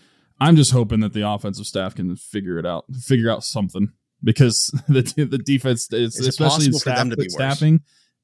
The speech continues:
Speaker 1: is gonna outshine them. And yeah, it is possible to, that they could be worse. I mean,
Speaker 2: <laughs>
Speaker 1: Ben, for as many flaws as he had last year, might have even masked some of the other flaws.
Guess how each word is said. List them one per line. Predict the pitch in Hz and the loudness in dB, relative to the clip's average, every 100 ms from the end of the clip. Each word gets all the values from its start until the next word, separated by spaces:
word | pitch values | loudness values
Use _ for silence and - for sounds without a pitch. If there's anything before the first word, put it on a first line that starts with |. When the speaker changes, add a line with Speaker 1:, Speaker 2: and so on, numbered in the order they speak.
| _ | _
Speaker 1:
is | 127 120 117 - - | 4 6 4 0 -2
gonna | 127 120 | 0 2
outshine | 110 - 120 98 | 0 -4 -2 -2
them. | 82 | 2
And | 117 135 | 4 4
yeah, | 113 90 - - | 2 -4 -14 -4
it | 135 | 2
is | 147 143 | 4 4
possible | 120 117 110 104 | -2 -4 -4 -4
to, | 95 - | -4 -6
that | 117 113 - | -4 -2 -2
they | 117 | -4
could | 107 104 | -4 -4
be | 104 | -4
worse. | 98 76 - 123 | -4 -6 -6 0
I | 113 | 6
mean, | 113 117 107 - 127 _ _ _ _ - | 8 8 6 2 0 _ _ _ _ -6
Speaker 2:
<laughs> | 139 117 117 - 123 | 0 0 -2 -10 4
Speaker 1:
Ben, | 139 139 156 165 147 - | 4 6 8 6 6 -2
for | - 135 127 120 - | 0 2 2 0 -2
as | 123 120 - | 0 0 4
many | 139 | 4
flaws | 135 131 123 127 | 4 0 -2 -2
as | 113 | -4
he | 120 | -4
had | 113 110 117 120 | -4 -4 -4 -4
last | 127 131 - | -2 -4 0
year, | 139 139 | 0 2
might | 117 127 | 2 2
have | 131 | 0
even | 127 120 110 | 0 2 2
masked | 107 117 120 - | 2 0 -2 0
some | 117 | 0
of | 107 | 0
the | 107 | -2
other | 110 | -4
flaws. | 101 104 90 73 - | -6 -4 -4 -4 -6